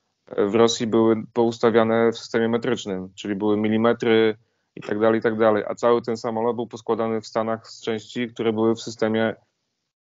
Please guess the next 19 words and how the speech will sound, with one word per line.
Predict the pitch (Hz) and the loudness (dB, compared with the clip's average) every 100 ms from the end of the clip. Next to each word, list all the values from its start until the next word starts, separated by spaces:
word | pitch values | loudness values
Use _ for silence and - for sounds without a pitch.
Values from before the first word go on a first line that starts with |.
| _ _ _ 117 | _ _ _ -6
e, | 107 107 107 107 107 110 | -4 -2 -2 -2 -2 -4
no, | 110 107 107 107 107 | -4 -2 0 -2 -4
cali | - 117 110 113 120 113 | 2 4 6 4 -2 -4
i, | 110 110 107 107 107 101 107 | -4 -4 -4 -6 -8 -6 -4
e, | 104 104 104 104 - | -2 -4 -6 -10 -12
i | 107 107 | -10 -4
tak | 110 113 | -2 4
dalej, | 135 107 101 | 6 6 4
więc | 104 101 98 - | -2 -6 -10 -10
i | - 120 | -2 0
oni | 123 123 | 0 0
nie, | 123 120 - 113 117 | -4 -6 -10 -14 -12
musieliby | 123 135 123 117 | 0 2 2 2
zbudować | 117 117 117 113 113 | -2 2 4 4 4
nowe | 117 113 | 0 0
fabryki, | 113 113 117 113 117 | 0 -2 -2 -4 -2
linie | 113 104 | 0 -2
produkcyjne, | 107 101 - 110 110 | -6 -6 -2 -2 0
żeby | 104 101 104 | -2 0 2